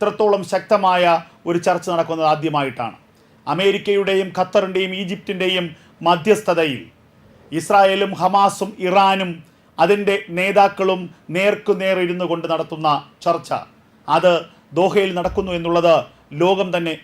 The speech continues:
ഉറ്റുനോക്കുന്ന ഒരു സംഭവമാണ്. ഈ യുദ്ധം അവസാനിപ്പിക്കുക എന്നുള്ളത് ഹമാസിനെ സംബന്ധിച്ചും ഇറാനെ സംബന്ധിച്ചും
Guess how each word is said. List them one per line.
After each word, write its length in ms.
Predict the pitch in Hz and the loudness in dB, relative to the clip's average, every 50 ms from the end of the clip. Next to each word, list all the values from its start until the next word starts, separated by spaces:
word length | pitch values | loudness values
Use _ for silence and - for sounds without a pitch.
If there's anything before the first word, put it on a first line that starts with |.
| 170 | -12
ഉറ്റുനോക്കുന്ന 560 | 151 147 190 170 156 156 147 - 156 147 147 143 - 165 | -10 -6 -6 -6 -6 -6 -8 -8 -8 -8 -8 -8 -8 -10
ഒരു 100 | 156 139 - | -10 -8 -4
സംഭവമാണ്. 580 | - 151 151 147 147 143 135 131 127 123 120 98 - _ _ _ _ _ _ _ _ _ _ _ _ _ _ | -4 -4 -4 -2 -4 -4 -2 -2 -4 -4 -6 -8 -12 _ _ _ _ _ _ _ _ _ _ _ _ _ _
ഈ 160 | 165 196 214 226 226 226 226 - 208 208 | -2 -2 0 0 0 -2 -4 -4 -4 -4
യുദ്ധം 280 | 202 208 - 226 220 208 202 | -4 -2 -2 0 0 0 0
അവസാനിപ്പിക്കുക 680 | 202 202 233 226 226 220 220 220 226 196 196 214 214 208 | 0 0 2 2 2 2 -2 -4 -6 0 2 2 2 2
എന്നുള്ളത് 340 | 208 208 202 202 202 208 202 190 202 - - _ _ _ - | 2 2 2 4 6 6 6 6 4 0 -10 _ _ _ -2
ഹമാസിനെ 520 | 175 180 196 208 214 220 214 - 214 208 208 | 0 2 4 6 4 4 4 0 -4 -2 -2
സംബന്ധിച്ചും 480 | 208 196 196 185 175 185 - 208 202 202 196 - _ _ _ _ 151 175 | -4 -4 -4 -4 -4 -2 0 0 0 0 -2 -10 _ _ _ _ -2 2
ഇറാനെ 320 | 190 196 202 196 196 190 - | 4 4 4 2 0 -2 -4
സംബന്ധിച്ചും 500 | 190 185 190 185 170 175 170 - 180 175 | -4 -4 -4 -4 -6 -6 -4 -4 -6 -6